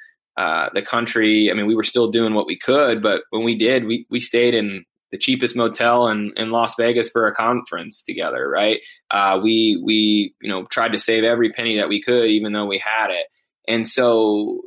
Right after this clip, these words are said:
those systems and methodologies and, and my kind of a hundred percent control of the culture, regardless of, of the fact that we raised capital, I mean, that was also why I went the route that I did. I wanted to continue to maintain as much control as possible.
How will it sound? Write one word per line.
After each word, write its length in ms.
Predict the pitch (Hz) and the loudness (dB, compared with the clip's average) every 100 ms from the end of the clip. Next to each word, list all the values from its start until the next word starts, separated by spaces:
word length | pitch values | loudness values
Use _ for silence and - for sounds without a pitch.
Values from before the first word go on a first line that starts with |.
| - | -16
those 680 | 117 127 143 143 139 120 - _ | -2 2 4 4 2 -4 -16 _
systems 640 | - - 139 - 127 120 | -10 -4 -4 -2 -2 0
and 80 | 120 | -2
methodologies 920 | 120 113 107 117 120 113 107 107 104 - - | -2 0 2 4 4 2 2 0 0 -4 -6
and, 220 | 104 98 | -4 -4
and 260 | 101 104 98 | -6 -6 -8
my 120 | 101 98 | -10 -6
kind 160 | 123 117 | -2 0
of 60 | |
a 60 | 104 | -2
hundred 220 | - 123 | 0 -2
percent 280 | 110 - 110 | -2 -4 -6
control 340 | 107 - 117 | -4 0 2
of 60 | 113 | 2
the 60 | 117 | 0
culture, 380 | 110 131 127 107 | 2 2 2 0
regardless 640 | 101 107 123 143 120 113 - | 0 2 2 4 2 -2 -4
of, 240 | 107 104 _ - | -6 -6 _ -4
of 140 | 110 101 _ _ | -4 -4 _ _
the 60 | - | -4
fact 240 | 113 113 | -2 -2
that 100 | 107 | 0
we 80 | 110 | 0
raised 300 | 104 95 - | 0 -2 -2
capital, 500 | 113 127 120 92 98 | 0 0 0 0 0
I 80 | 98 | -2
mean, 100 | 98 | -4
that 120 | 82 | -2
was 100 | 104 | 0
also 300 | 104 - 104 | 0 0 0
why 240 | 104 104 | 2 4
I 160 | 104 107 | 4 2
went 240 | 113 107 | 0 0
the 80 | 98 | 0
route 240 | 107 107 - | 2 2 0
that 80 | 95 | -2
I 80 | 90 | 0
did. 380 | 107 120 95 95 - - _ 101 | 2 2 2 -2 -14 -20 _ -2
I 40 | |
wanted 340 | 113 117 110 | 2 2 0
to 60 | 98 | -2
continue 340 | 95 92 113 | -8 -6 -4
to 60 | 104 | -2
maintain 360 | 101 95 107 104 | -4 -4 -2 -2
as 120 | 104 | -4
much 220 | 104 - | -6 -6
control 280 | 101 - 98 | -8 -2 -2
as 100 | 98 | -2
possible. 720 | - 107 123 120 104 92 92 | -2 0 0 -2 -2 0 -2